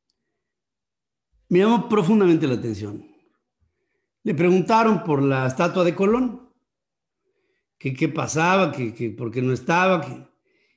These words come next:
y dijo algo muy lateral, muy tangencial, muy sutil, según él, y claro, muy despacito, que aparentemente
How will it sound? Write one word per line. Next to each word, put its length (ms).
y 100
dijo 880
algo 380
muy 260
lateral, 560
muy 400
tangencial, 1120
muy 720
sutil, 540
según 280
él, 360
y 80
claro, 360
muy 500
despacito, 760
que 880
aparentemente 1600